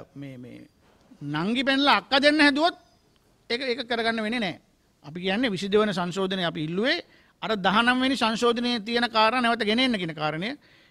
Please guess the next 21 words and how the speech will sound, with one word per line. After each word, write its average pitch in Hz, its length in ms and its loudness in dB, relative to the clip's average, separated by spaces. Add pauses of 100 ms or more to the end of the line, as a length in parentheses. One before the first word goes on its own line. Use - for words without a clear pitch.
ඒ - 40 -10
හින්දා 196 180 -6
දහනම් 202 280 0
වෙනි 240 120 -2
සංශෝධනයේ 226 480 -2
කාරණා 208 420 0
ගෙන, 202 200 0
ගෙන 196 180 -2
එනකොට 233 320 0 (380)
ඒක 190 180 -8
යටින්, 190 360 2 (680)
අ, 151 320 -8 (300)
දැන් 151 220 -12 (140)
දහනම් 165 320 -6
වෙනි 196 120 -8
සංශෝධනයේ 196 400 -4
තිබුණානේ 196 400 -4
ඇමති 175 200 -6
මණ්ඩලයේ 185 320 -6 (160)
සීමාව 185 420 -6
තිහයි, 190 400 0